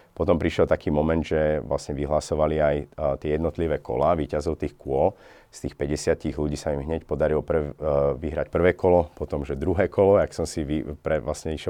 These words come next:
prebrať to ocenenie, tak už som vtedy mal taký pocit, že, mm, možno mám aj šancu. Ako môj target bol vlastne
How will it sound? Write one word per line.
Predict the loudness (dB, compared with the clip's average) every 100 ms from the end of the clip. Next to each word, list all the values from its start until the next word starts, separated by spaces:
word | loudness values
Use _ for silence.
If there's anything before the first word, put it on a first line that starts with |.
| -4
prebrať | 0 2 0
to | -2
ocenenie, | -4 0 2 2 0 -4 -8 -20 -10
tak | -6
už | -6 -4
som | -2
vtedy | 2 2
mal | 2 0
taký | -4 -6
pocit, | -4 -2 -2 -2
že, | -2 -2
mm, | -4 -4 -4
možno | -4
mám | 2 2 2
aj | 2
šancu. | 2 2 0 -8
Ako | -8 -6
môj | -2 0
target | 4 4 4 2
bol | 4
vlastne | 4 2 0 -2